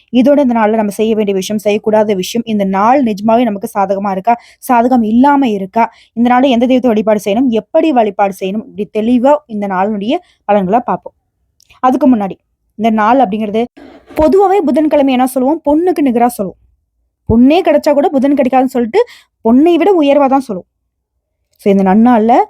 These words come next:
சர்வ அமாவாசை இருக்கு. So, அமாவாசை அப்படின்னாவே தெய்வ வழிபாட்டுக்கு உகந்த நாள். இந்த நாள்ல குலதெய்வத்தை வழிபாடு செய்யுங்க, முன்னோர்களுடைய வழிபாடு செய்யலாம், இஷ்ட தெய்வத்தை வழிபாடு செய்யலாம்.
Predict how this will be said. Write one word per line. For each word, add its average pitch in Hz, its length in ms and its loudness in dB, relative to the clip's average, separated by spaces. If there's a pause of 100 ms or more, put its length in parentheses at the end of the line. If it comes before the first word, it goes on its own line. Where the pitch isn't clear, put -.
(220)
சர்வ 285 440 0
அமாவாசை 294 760 0
இருக்கு. 214 280 -2 (1040)
So, - 120 -4
அமாவாசை 240 460 2
அப்படின்னாவே 247 480 2 (420)
தெய்வ 254 260 4
வழிபாட்டுக்கு 262 840 0 (380)
உகந்த 208 360 -2
நாள். 202 280 -2 (1120)
இந்த - 180 -8
நாள்ல 202 300 2 (240)
குலதெய்வத்தை 226 440 0
வழிபாடு 190 320 0
செய்யுங்க, 185 280 -4 (100)
முன்னோர்களுடைய 226 600 2
வழிபாடு 190 300 -2
செய்யலாம், 185 340 -6
இஷ்ட 196 180 -10
தெய்வத்தை 226 240 2
வழிபாடு 190 260 -2
செய்யலாம். 180 360 -6